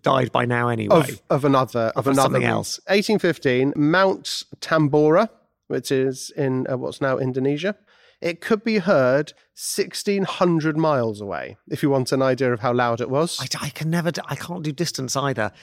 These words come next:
Speaker 1: What's that in time if I were to drive it sixteen hundred miles?
Speaker 2: That's a long, you'd be driving for a week.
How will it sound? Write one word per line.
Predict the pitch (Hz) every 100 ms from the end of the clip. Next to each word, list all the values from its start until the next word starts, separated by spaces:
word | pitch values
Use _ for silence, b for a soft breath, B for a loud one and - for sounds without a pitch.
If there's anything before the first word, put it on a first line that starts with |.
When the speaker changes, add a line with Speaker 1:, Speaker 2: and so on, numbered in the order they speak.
| b b
Speaker 1:
What's | - 160 190
that | 180 -
in | 160
time | - 156 135 123 120
if | 139
I |
were | 143
to | 127
drive | 113 135 131 113
it | 107 - -
sixteen | - 180 - 165 147
hundred | 143 139 127
miles? | 127 127 120 113 - - _
Speaker 2:
That's | 170 196
a |
long, | 165 135 139
you'd | 147
be | 165
driving | 156 127 131
for | - 123
a |
week. | 113 139 220 - -